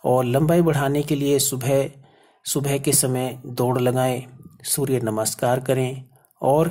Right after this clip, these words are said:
किसी चीज़ से लटक कर अपना कद बढ़ाने की कोशिश करें। और इसके अलावा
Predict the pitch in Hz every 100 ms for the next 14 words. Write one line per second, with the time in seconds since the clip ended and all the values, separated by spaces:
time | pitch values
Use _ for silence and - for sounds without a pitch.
0 | - 156 170 151 147 - 143 135 127 131
1 | 135 - 135 - - _ _ _ _ -
2 | _ _ _ _ _ _ - 123 131 123
3 | 107 - 185 156 131 120 120 117 - -
4 | 123 123 135 - 135 135 - - - -
5 | - 127 123 123 - - - - 170 135
6 | 127 139